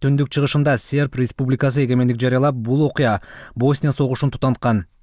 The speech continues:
Бир миң тогуз жүз токсон бешинчи жылы кабыл алынган Дайтон келишиминен кийин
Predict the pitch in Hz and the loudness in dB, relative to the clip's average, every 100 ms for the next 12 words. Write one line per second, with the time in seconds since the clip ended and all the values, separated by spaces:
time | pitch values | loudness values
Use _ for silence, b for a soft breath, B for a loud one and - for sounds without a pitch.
0 | - 127 123 135 120 127 143 135 131 135 | -2 0 2 0 0 -2 0 0 0 0
1 | 139 131 139 139 127 127 123 127 131 120 | 0 0 0 0 0 2 2 2 0 2
2 | 131 131 135 131 127 127 135 131 123 143 | 0 0 0 0 0 0 0 0 2 0